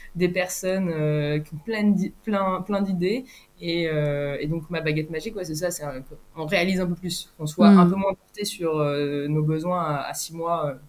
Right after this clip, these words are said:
Speaker 1: plutôt, euh.
Speaker 2: Mhm. Alors justement, donc tu parlais du, tu parlais du bouquin. Donc, euh, mes deux dernières questions que je pose toujours, euh,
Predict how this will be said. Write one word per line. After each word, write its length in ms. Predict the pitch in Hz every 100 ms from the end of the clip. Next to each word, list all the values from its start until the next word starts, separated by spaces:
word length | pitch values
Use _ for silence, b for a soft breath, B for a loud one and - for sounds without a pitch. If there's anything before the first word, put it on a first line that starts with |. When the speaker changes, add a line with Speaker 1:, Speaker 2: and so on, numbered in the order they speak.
| _ _
Speaker 1:
plutôt, 180 | 170 156
euh. 840 | 135 - - - - - 196 185
Speaker 2:
Mhm. 80 | 185 - - - - - _ - B B B
Alors 200 | 208 196
justement, 380 | 190 196 220 226
donc 180 | 190 170
tu 100 | 175
parlais 300 | 175 180 185
du, 500 | 160 156 156 160 175
tu 100 | -
parlais 240 | 180 180
du 100 | 165
bouquin. 340 | 165 175 226 220
Donc, 200 | 180 180
euh, 440 | 175 170 165 165 196 233
mes 60 | 180
deux 180 | 220
dernières 260 | 220 196 185
questions 320 | 180 - 202
que 60 | 180
je 60 |
pose 220 | - 180 180
toujours, 400 | 190 180 185 175
euh, 280 | 156 165